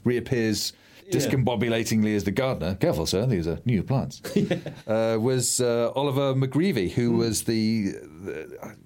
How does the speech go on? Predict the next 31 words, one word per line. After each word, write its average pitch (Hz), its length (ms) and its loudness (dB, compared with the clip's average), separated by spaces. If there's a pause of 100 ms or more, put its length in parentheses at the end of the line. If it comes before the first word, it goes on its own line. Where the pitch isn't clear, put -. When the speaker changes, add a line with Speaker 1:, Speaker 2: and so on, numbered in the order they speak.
(340)
Speaker 1:
one 123 140 0
of 110 80 2
the 107 120 2
villains 104 440 2
in, 104 260 4
uh, - 840 -8
has 135 120 0
a 131 40 2
scrap - 460 0
with, 90 140 0
Harry 117 200 0
Palmer 117 260 2
has 107 80 0
a 104 40 -4
scrap 120 320 -2
with, 85 240 -4 (280)
outside 104 440 0
the 101 140 2
Albert 98 220 -2
Hall. 95 360 -2 (760)
Uh, 95 200 0
but 90 160 0
he's 98 260 2
a, 92 400 0
he's 95 200 0
a, 98 80 2
he's 92 200 -8
a, 87 40 -8 (140)
he's 92 120 -8
a 98 40 2
baddie. 85 440 -4